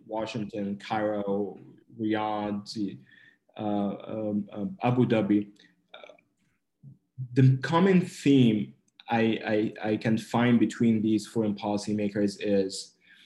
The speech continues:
they don't see a difference between President Erdogan's foreign policy and the Turkish military and diplomatic establishment foreign policy. They, simply put, they don't find a, a differentiation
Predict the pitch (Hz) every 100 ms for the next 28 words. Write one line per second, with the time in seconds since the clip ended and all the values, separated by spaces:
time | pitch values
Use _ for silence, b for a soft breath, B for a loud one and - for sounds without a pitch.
0 | b _ _ _ 123 131 127 143 190 190
1 | - 175 127 131 131 131 120 110 - 107
2 | - 113 104 98 117 117 127 113 - 104
3 | 107 104 101 - 113 101 98 107 113 131
4 | 131 165 175 b b b _ _ 117 117
5 | 113 117 113 110 - _ _ _ - 143
6 | 170 - 147 131 - - _ _ _ 123
7 | 131 156 151 - 120 - 113 110 107 110
8 | 113 120 117 110 - - 110 110 107 -
9 | 110 101 101 113 98 98 - 92 76 -
10 | - _ _ _ _ b b - 127 123
11 | 131 - - - - 143 139 127 139 131
12 | 120 139 139 - 127 120 - - _ _
13 | - - 117 117 - 117 - 131 131 131
14 | 110 104